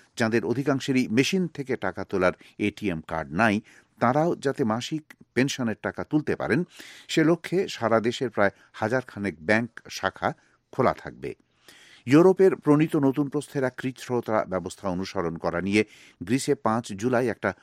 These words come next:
গণভোট হওয়ার কথা। প্রধানমন্ত্রী অ্যালেক্সিস সিপ্রাস যে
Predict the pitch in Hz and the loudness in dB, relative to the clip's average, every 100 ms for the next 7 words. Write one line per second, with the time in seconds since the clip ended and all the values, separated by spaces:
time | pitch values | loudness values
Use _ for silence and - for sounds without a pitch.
0 | _ - 107 107 95 90 - - 82 76 | _ -6 -2 0 -2 -6 -8 -8 -8 -6
1 | 117 113 135 - _ _ 113 120 110 101 | -8 -4 -6 -6 _ _ -2 -2 -4 -8
2 | - 110 104 113 - 117 110 - - - | -6 -4 -2 -2 -2 -6 -6 -10 -12 -4
3 | 147 - 71 - - _ _ - 95 101 | -4 -4 -10 -12 -18 _ _ -12 -2 0